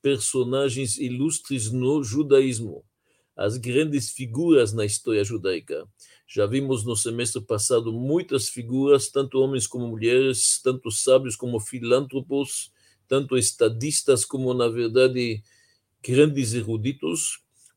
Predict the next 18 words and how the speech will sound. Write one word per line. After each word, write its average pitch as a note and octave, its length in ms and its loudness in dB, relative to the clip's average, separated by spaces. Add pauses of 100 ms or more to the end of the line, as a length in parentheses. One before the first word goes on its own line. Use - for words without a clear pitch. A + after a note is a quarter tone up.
Hoje E3+ 420 6
nós C#3+ 240 0
vamos C#3+ 320 0
falar A#2+ 400 4
sobre A2 380 -2
três D3 560 -2
mulheres C3+ 720 -2
que A#2+ 200 -6
realmente C#3 880 2
se A#2+ 200 -4
destacaram C3+ 1000 2
no B2+ 160 -2
judaísmo, A2+ 480 -2
três C#3+ 440 0
figuras C3 840 4
bíblicas, D3 840 -2
mas A#2+ 280 -2
extraordinárias. B2+ 1800 0